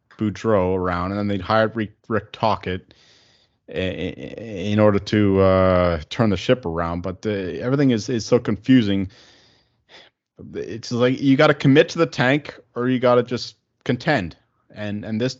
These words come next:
tells me that this is a move that you wanna commit to the tank. And yet, uh, they kept Boudreau on for so long, and then they hired Rick Tocchet, who's gonna try to turn the ship around. So it, there's no,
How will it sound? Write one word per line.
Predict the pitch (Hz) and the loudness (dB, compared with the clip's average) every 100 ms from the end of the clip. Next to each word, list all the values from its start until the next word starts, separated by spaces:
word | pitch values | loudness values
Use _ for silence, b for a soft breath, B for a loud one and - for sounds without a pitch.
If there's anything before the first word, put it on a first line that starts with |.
| _ | _
tells | - 127 117 | -2 0 2
me | 120 110 | 0 -2
that | 104 98 - | -2 -4 -4
this | 117 135 | -4 -4
is | 117 | -2
a | 120 | 0
move | 110 110 101 | 2 2 0
that | 104 101 - - | -2 -2 -6 -10
you | 107 | -6
wanna | 101 104 98 | -2 -2 -2
commit | 104 110 - | -2 -4 -4
to | - | -8
the | 95 | -10
tank. | - - 123 98 98 - b b b b b b b b - | -8 -2 0 0 -4 -12 b b b b b b b b -14
And | 92 92 92 | -6 -4 -2
yet, | 98 95 - - | 0 0 -2 -2
uh, | 95 92 92 92 | 0 2 2 0
they | 101 | -2
kept | 95 110 104 | -2 -4 -2
Boudreau | 104 92 107 107 | -2 2 2 4
on | 104 101 | 2 -2
for | - | -6
so | 92 101 | -8 -4
long, | 101 101 | -2 -2
and | 92 | -4
then | |
they | 87 | -6
hired | 85 98 92 | -4 -2 -4
Rick | 85 | -6
Tocchet, | - 110 104 110 107 | 0 2 2 2 0
who's | 92 98 90 | 0 -8 -6
gonna | 107 98 | -6 -6
try | - 110 | -2 0
to | 104 | 0
turn | - 107 | -4 -6
the | |
ship | 95 113 107 | -6 -8 -6
around. | 101 101 101 | -4 -4 -4
So | 98 90 | -6 -6
it, | 90 95 98 104 | -6 -10 -12 -8
there's | 117 117 | -6 -2
no, | 156 160 | 2 0